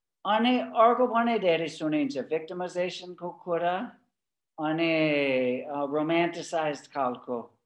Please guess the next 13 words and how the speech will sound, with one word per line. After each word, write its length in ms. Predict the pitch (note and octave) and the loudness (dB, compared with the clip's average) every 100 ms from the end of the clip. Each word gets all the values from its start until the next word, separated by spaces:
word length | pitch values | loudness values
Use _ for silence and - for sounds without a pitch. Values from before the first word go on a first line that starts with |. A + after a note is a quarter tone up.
| _ | _
कुरा, 420 | - A#2+ G#2 F2+ _ _ - | -6 -6 -6 -12 _ _ -14
होइन? 380 | A2 F3 G#3 - _ _ - | -10 -8 -10 -14 _ _ -6
त्यो 120 | G3 | -6
दुईटा 640 | D#3 D#3 G3+ A3+ A#3+ B3+ | -6 -8 -2 0 2 0
कुरा, 540 | A#3+ A3 G#3 E3+ G2+ - _ _ _ _ _ - | 0 0 0 0 -4 -12 _ _ _ _ _ -12
अ, 160 | C#3 | -10
दुईटा 380 | C#3+ C#3+ G3 A3 | -8 -6 -4 -4
खालको 380 | G#3+ G3 F3+ G3 | -2 -2 -2 -4
अनि 260 | D#3+ E3 F#3 | -4 -4 -4
इन्भिजिबिलिटीको 1160 | G3 F#3 G#3 G3+ F#3 G#3+ G#3+ G3+ G3+ F#3+ F#3+ | -4 0 -2 -2 0 0 0 -2 -4 -6 -6
कुरा 260 | F3+ G3 F#3 | -8 -6 -6
पनि, 460 | F#3+ F#3 C#3+ - _ _ _ _ _ _ C#3+ | -4 -2 -2 -6 _ _ _ _ _ _ -10
अम, 640 | B2+ B2 B2 A#2+ B2 | -6 -4 -4 -4 -4